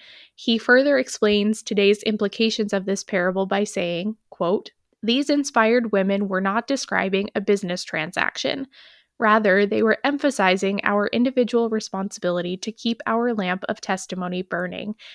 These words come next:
and to obtain ample supply of the oil of conversion. This precious oil is acquired one drop at a time. No shortcut is available.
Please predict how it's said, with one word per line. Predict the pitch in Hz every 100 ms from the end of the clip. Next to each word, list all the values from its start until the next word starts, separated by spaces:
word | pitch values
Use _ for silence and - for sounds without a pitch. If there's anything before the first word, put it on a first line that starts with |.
| - -
and | 226 214
to | 269
obtain | 262 - 202 196 -
ample | 233 226 262
supply | - 254 185 180 185
of | - 202
the | 208 -
oil | 185 180
of | 185
conversion. | - 196 196 214 190 214 220 - _ _ _ -
This | 226 -
precious | - 220 - 262 208
oil | 190 185 -
is | 214
acquired | 220 - 180 175 175 - -
one | 185 208 294
drop | 240 226 220
at | 233
a |
time. | 240 196 175 170 220 _ _ _ _ -
No | 202 208 233
shortcut | 226 214 196 - 196 -
is | 196
available. | 190 175 170 160 - 214